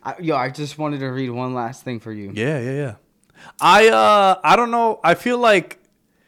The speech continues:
Speaker 2: would it be crazy if they added another week for, like,
Speaker 1: Yes.
Speaker 2: if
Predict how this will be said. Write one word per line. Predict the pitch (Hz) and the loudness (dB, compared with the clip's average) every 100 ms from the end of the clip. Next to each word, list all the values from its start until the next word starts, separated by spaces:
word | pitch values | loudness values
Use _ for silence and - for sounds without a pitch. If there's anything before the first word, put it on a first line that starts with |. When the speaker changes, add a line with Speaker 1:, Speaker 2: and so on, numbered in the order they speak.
| _ _ _ - | _ _ _ 0
Speaker 2:
would | 147 | 2
it | 190 | 4
be | 226 | 2
crazy | - 170 185 180 202 175 | 0 0 0 0 0 0
if | 143 - | 0 -4
they | 127 123 | 0 2
added | 123 127 120 | 2 2 0
another | 107 107 113 110 | -2 -4 -2 0
week | 104 113 117 - _ _ _ _ | 0 -4 -6 -12 _ _ _ _
for, | _ - 110 101 98 95 95 - _ | _ -2 0 2 0 0 -4 -8 _
like, | 120 104 - _ _ - _ _ _ _ _ _ _ _ - | -6 -6 -6 _ _ -20 _ _ _ _ _ _ _ _ -12
Speaker 1:
Yes. | 107 - - _ _ _ _ - | -12 -12 -20 _ _ _ _ -8
Speaker 2:
if | 143 - | -8 -8